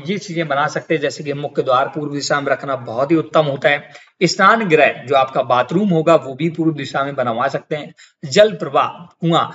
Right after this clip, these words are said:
अब हालांकि कुआं नहीं होते तो आप जो मोटर या समर लगवा रहे हैं वो आप दोस्तों पूर्व दिशा में लगवाइएगा। बारंदा पूर्व, पूर्व दिशा में,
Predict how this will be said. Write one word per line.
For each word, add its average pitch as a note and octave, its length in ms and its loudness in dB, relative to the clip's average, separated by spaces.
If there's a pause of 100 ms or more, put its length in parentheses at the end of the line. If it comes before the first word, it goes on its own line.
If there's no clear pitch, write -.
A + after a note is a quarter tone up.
(200)
अब D#3 160 2
हालांकि D#3 340 0
कुआं E3 280 0
नहीं F3 100 -2
होते F3 200 0
तो E3 100 2
आप C#3+ 160 2
जो D3+ 80 -2
मोटर D3+ 440 0
या C#3+ 140 0
समर D#3 360 0
लगवा B2+ 320 2
रहे C3 100 -2
हैं F#3+ 80 -2
वो D#3+ 200 0
आप C3 240 4
दोस्तों C#3 220 -8
पूर्व F3 320 -4
दिशा B2+ 260 -4
में B2 100 -4
लगवाइएगा। B2 540 -2 (340)
बारंदा D3 460 4
पूर्व, E3+ 300 -4 (200)
पूर्व D3+ 160 -6
दिशा C#3+ 300 -2
में, C#3 200 -6